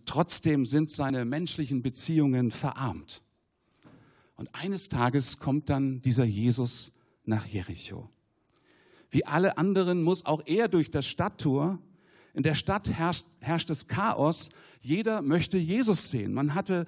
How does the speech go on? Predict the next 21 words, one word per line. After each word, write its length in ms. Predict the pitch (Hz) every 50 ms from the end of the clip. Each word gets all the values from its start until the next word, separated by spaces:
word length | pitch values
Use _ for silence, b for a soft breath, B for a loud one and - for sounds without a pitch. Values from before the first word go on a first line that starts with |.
| B B
von 160 | B 185 165
ihm 180 | 156 170 190 170
erzählt, 600 | 156 165 160 - - - 208 220 233 233 196 160
die 80 | 170 156
Leute 280 | 165 175 208 226 202
sagten, 400 | 180 151 - 185 202 214 - -
er 140 | 180 165 165
könne 340 | - - 202 196 190 170 156
Wunder 340 | 160 226 262 269 247 226 185
tun, 420 | - - 175 135 110 104 92 95 B B B B B B
er 140 | B - 156
könne 300 | - - 214 226 214 190
Kranke 540 | 160 - - 190 220 269 277 - 220 175 156
heilen, 460 | 156 147 139 131 117 110 104 101 104 B B B B B B
er 100 | 139 143
verkündigt 640 | - 185 170 - - - 247 262 254 247 185 143 -
mit 140 | 170 156 -
Vollmacht 640 | - - - 190 247 277 247 202 170 143 - -
das 180 | 165 151 - 156
Reich 360 | 143 175 220 233 - - -
Gottes. 540 | 185 214 240 - 190 139 117 - - -